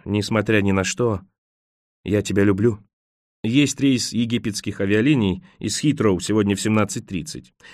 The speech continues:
Если я буду гнать как сумасшедший, могу успеть,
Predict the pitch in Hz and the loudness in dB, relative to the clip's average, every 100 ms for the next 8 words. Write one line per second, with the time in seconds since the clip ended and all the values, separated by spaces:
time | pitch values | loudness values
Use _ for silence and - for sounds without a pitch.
0 | - - 151 156 147 143 139 139 135 120 | -6 -2 2 4 6 4 4 2 2 -4
1 | - 117 104 147 151 147 120 110 117 - | 0 0 2 0 0 0 2 0 0 0
2 | 156 | 0